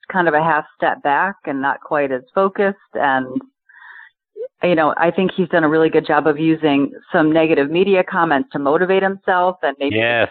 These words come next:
Speaker 1: you know, the media is looking for him to rise to the occasions more in the major events. So,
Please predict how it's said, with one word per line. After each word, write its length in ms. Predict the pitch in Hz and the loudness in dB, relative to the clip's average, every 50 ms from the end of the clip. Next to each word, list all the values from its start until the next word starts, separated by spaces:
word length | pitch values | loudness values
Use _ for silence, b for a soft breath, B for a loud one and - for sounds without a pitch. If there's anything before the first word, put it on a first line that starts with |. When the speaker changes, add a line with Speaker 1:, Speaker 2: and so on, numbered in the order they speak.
| - _ | -4 _
Speaker 1:
you 140 | - 156 147 | -6 -4 -2
know, 100 | 135 135 | 0 0
the 80 | 139 147 | 0 0
media 360 | 156 160 160 151 143 139 139 | 0 -2 -2 0 0 -2 -2
is 60 | 139 147 | 0 0
looking 280 | 170 170 - 175 180 | -2 0 0 -2 -2
for 160 | 175 - 190 170 | 0 0 0 0
him 100 | 170 165 | 0 -2
to 120 | 180 170 | -2 -2
rise 240 | 147 139 135 139 143 - | 0 0 0 0 -2 -4
to 80 | - 170 | -10 -6
the 120 | 156 135 | -4 -2
occasions 580 | 135 - - 202 190 185 190 185 190 196 190 185 - 170 | -2 -2 -2 -2 0 0 0 -2 -4 -6 -8 -8 -8 -6
more 200 | 160 156 156 151 | -4 -2 -2 0
in 60 | 143 | 0
the 80 | 143 | -2
major 320 | 143 139 143 143 - 139 127 | -2 -2 -4 -2 -2 -2 -2
events. 300 | 127 143 156 165 180 - _ _ _ - | 0 0 -2 -2 -4 -6 _ _ _ -2
So, 420 | 170 151 143 139 131 127 127 - | 0 0 2 2 0 0 -2 -4